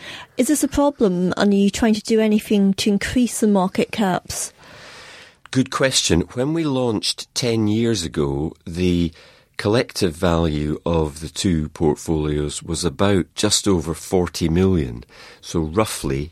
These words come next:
Speaker 2: twenty million each, and they were roughly the same size then. Now, the fund is valued at about a hundred and thirty million, and the, uh, growth portfolio is about seventy,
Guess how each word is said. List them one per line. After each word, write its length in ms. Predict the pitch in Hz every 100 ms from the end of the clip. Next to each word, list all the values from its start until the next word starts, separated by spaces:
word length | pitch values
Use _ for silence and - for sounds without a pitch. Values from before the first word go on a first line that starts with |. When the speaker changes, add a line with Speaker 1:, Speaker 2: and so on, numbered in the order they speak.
| _ -
Speaker 2:
twenty 380 | 95 85 -
million 400 | 80 78 73 73
each, 320 | 82 - - -
and 100 | 76
they 60 |
were 160 | 78 80
roughly 480 | 85 101 - 80 73
the 120 | 73
same 360 | - 85 76
size 540 | 76 92 90 90 78 -
then. 340 | 71 65 60 - - - - - - - - - - -
Now, 680 | 92 107 143 127 78 90 127 _ _ _ _ _ -
the 100 | 92
fund 460 | - 104 101 98 90
is 160 | 80
valued 340 | 95 92 90 82
at 120 | 82
about 280 | 82 85 82
a 40 |
hundred 360 | 87 98 80 80
and 140 | 80
thirty 460 | - 110 131 - 82
million, 580 | 76 69 69 67 82 - _ - - - - _
and 840 | 165 90 - - 110 92 87 85 - -
the, 880 | 82 90 85 82 82 82 80 78 78 _ _ _ _ _ 85
uh, 300 | 82 80 76
growth 380 | 78 123 139
portfolio 560 | - 95 - 98 87 82
is 120 | 73
about 280 | 76 78 76
seventy, 720 | - - 113 110 - 110